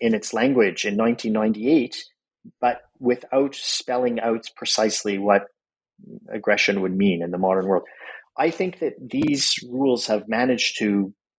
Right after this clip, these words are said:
capture all sorts of uses of force over the last hundred years, and that they're good enough, uh, through judicial interpretation to capture the uses of force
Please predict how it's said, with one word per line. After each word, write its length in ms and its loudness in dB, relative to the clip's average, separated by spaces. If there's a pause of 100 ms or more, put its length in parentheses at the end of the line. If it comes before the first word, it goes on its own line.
(260)
capture 640 0
all 140 2
sorts 320 -4
of 80 -4
uses 320 0
of 100 -2
force 320 2
over 100 -2
the 60 -2
last 260 0
hundred 320 -2
years, 600 2 (400)
and 100 -6
that 100 -2
they're 120 0
good 180 0
enough, 320 2 (540)
uh, 300 0 (540)
through 180 0
judicial 420 0
interpretation 720 0
to 100 -10
capture 520 0
the 120 -6
uses 320 0
of 100 -2
force 500 -2